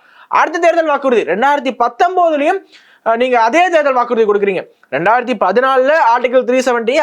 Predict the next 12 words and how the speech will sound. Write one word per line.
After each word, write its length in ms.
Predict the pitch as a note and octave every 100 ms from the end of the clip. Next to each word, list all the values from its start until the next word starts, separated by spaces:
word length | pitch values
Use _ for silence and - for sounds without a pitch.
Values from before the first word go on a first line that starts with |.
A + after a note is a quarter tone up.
| A#3+
அப்ளிகேட் 300 | B3+ B3+ G#3+
பண்ணுவோம்னு 300 | A#3 A#3 C4
தேர்தல் 260 | B3+ B3
வாக்குறுதி 380 | A#3+ A#3 A#3+ A#3+
கொடுக்குறீங்க. 400 | B3 B3+ G#3+ - - _ _
அஞ்சு 300 | - A3+ C#4+
வருஷம் 240 | D4 C#4+ D4
நிறைவேறிச்சு, 520 | C#4 C#4 B3+ C4+ F#3+ - _ -
உங்களால 240 | A#3+ C4
வாக்குறுதி 320 | A#3+ B3 C#4 B3
நிறைவேற்ற 320 | A#3+ B3+ A3+
முடியாதா? 500 | G#3 F#3 D#3+ G3+